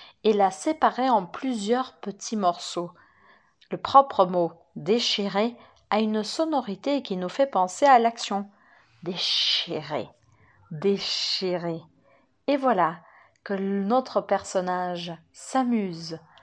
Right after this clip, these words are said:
à déchirer le ciel immense en petits morceaux de papier. La neige, c'est quelque chose de très poétique.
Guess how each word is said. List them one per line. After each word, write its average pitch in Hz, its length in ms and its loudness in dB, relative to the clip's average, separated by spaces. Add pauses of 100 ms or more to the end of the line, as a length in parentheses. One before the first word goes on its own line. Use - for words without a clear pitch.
(220)
à 185 120 2
déchirer 190 680 0
le 170 180 0
ciel 175 360 -4
immense 190 720 -4 (580)
en 208 140 -2
petits 185 380 -6
morceaux 175 440 -6
de 165 100 -4
papier. 156 480 -8 (920)
La 175 140 4
neige, 190 480 0 (260)
c'est - 160 -14
quelque 226 240 -2
chose 214 320 0
de 185 80 -4
très 190 280 -2
poétique. - 760 -4